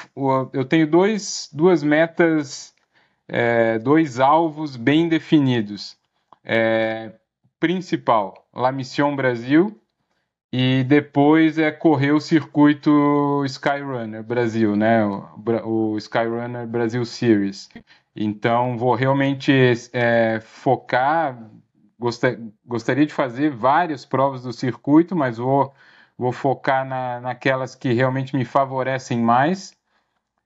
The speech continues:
E, então, o circuito Skyrunner é o, é o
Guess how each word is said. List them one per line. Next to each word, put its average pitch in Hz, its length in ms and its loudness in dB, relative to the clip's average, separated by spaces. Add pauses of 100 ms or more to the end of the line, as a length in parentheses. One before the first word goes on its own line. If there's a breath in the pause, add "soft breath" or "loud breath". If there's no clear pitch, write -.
E, 120 1400 6
então, 127 420 -2
o 131 60 -2
circuito 139 580 -2
Skyrunner 139 760 0
é 151 100 4
o, 147 180 0 (120)
é 127 140 0
o 127 640 -2